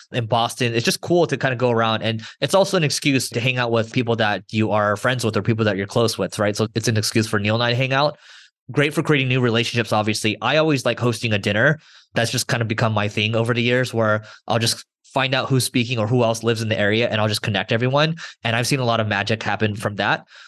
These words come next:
And the big thing that most people don't think about is that with the advent of short form video,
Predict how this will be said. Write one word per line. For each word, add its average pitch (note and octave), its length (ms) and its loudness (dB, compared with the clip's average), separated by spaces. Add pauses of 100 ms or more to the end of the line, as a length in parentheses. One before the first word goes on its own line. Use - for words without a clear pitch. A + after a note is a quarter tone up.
(120)
And D3+ 100 0
the D3 60 2
big G3 220 0
thing D3 280 0
that A#2 280 -2
most C3 220 0
people B2+ 140 2
don't A#2+ 160 2
think B2 140 -2
about G#2+ 300 0
is G#2+ 100 -2
that G#2+ 220 0 (360)
with C#3 120 0
the C3+ 100 2
advent C#3+ 420 2
of A2 140 -2
short C#3 240 2
form A#2+ 420 0
video, A2+ 520 2